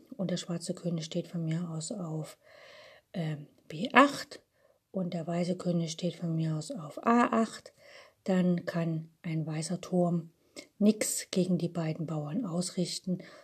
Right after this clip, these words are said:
sofern er nicht einfach auf B sechs Schach bieten kann und einen Bauern ergattern kann. Also, ne, wenn der, von mir aus jetzt mal nicht der König auf A acht, H acht steht, sondern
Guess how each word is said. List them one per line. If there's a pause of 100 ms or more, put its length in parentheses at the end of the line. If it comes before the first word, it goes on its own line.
sofern
er
nicht
einfach
auf (800)
B
sechs
Schach
bieten
kann
und
einen
Bauern (160)
ergattern
kann.
Also, (300)
ne,
wenn
der, (880)
von
mir
aus
jetzt
mal
nicht
der
König
auf
A
acht,
H
acht
steht,
sondern